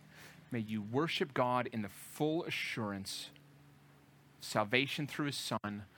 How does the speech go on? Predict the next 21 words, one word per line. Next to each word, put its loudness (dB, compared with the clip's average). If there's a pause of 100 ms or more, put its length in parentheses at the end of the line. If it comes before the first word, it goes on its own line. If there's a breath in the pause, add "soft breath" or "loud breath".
(140 loud breath)
of -2
eternal 2
life, 2 (300 loud breath)
and 4
may 6
that 0
well 4
up 2
within 2
you 4 (100)
joy 0
unending. -6 (1800)
I -6
hope 2
you'll 4
come 2
back 6
to -4
this -4
chapter -2
often. -8